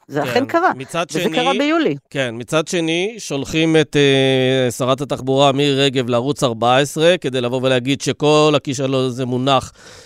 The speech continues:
Speaker 2: אה, לפתחו של הצבא, כשל מודיעיני, מבצעי, שאגב, זה בוודאות כשל מודיעיני ומבצעי חמור מאוד של הצבא, אבל אתה מסתכל על התהליכים שהיו פה בשנים האחרונות, התחזוקה של החמאס, מזוודות הדולרים,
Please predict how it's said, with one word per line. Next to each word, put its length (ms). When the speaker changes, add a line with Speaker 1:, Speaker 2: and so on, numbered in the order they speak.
Speaker 2:
אה, 320
לפתחו 460
של 180
הצבא, 480
כשל 260
מודיעיני, 460
מבצעי, 420
שאגב, 320
זה 80
בוודאות 520
כשל 280
מודיעיני 640
ומבצעי 680
חמור 440
מאוד 320
של 140
הצבא, 440
אבל 200
אתה 120
מסתכל 340
על 300
התהליכים 580
שהיו 260
פה 100
בשנים 400
האחרונות, 340
התחזוקה 500
של 160
החמאס, 720
מזוודות 520
הדולרים, 800